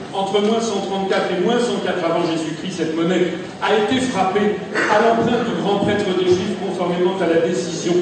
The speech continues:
d'Antiochos sept. Alors, quels sont les enseignements de cette affaire ? Depuis deux mille cent quarante ans, la Bible,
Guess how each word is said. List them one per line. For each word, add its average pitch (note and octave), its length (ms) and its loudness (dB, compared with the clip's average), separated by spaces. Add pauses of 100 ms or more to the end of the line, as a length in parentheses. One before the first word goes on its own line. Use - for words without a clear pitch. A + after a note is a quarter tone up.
(340)
d'Antiochos F3 680 0
sept. - 560 -4 (640)
Alors, B3+ 300 2
quels B3+ 160 2
sont B3 240 -4
les A3 160 -2
enseignements A3 800 0
de - 80 0
cette - 320 2
affaire ? - 320 0 (600)
Depuis C4 360 -2
deux C4 180 2
mille C4 220 6
cent - 320 2
quarante A3+ 420 0
ans, A#3+ 140 2
la G3 200 0
Bible, A#3+ 340 0